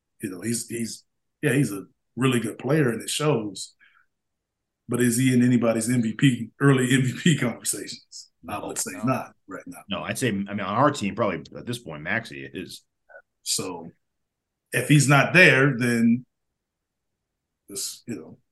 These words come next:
Speaker 1: that's, that's where the expectations were.
Speaker 3: That's why we're in, that's why we have early trouble right there. Yeah.
Speaker 2: Mm-hmm.
Speaker 3: But I, I did think he looked, I was happy with his defensive, uh, movement last night. He was all over a lot of shots. He didn't block all of them,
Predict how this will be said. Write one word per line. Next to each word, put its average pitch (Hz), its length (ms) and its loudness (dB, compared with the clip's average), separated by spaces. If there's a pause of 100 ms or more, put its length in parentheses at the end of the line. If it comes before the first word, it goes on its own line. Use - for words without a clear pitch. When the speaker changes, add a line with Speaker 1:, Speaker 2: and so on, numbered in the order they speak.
(100)
Speaker 1:
that's, 101 280 -10
that's 123 240 -2
where 127 180 2
the 123 60 -2
expectations 123 680 -2
were. 87 240 -16 (260)
Speaker 3:
That's 101 200 -4
why 98 160 0
we're 101 160 0
in, 104 180 -2
that's 90 220 -12
why 87 180 -4
we 87 80 -4
have 87 140 -4
early 90 200 -6
trouble 90 440 -6
right 67 160 -16
there. 69 280 -16 (120)
Yeah. 85 140 -10
Speaker 2:
Mm-hmm. 107 340 -16 (720)
Speaker 3:
But 113 120 -2
I, 139 320 4
I - 20 10
did 180 200 2
think 220 140 2
he 190 80 4
looked, - 220 0 (160)
I 156 180 6
was 170 160 2
happy 156 320 2
with 123 140 2
his 107 200 -2
defensive, 98 840 -2
uh, 78 240 -8
movement 87 400 -6
last 80 300 -12
night. 73 240 -12
He 107 160 -4
was 101 160 0
all 110 260 0
over 117 300 2
a 107 60 2
lot 101 360 2
of 98 60 -4
shots. 120 400 -2
He 135 80 0
didn't 117 160 2
block 135 400 2
all 170 160 2
of 175 80 -2
them, 202 340 2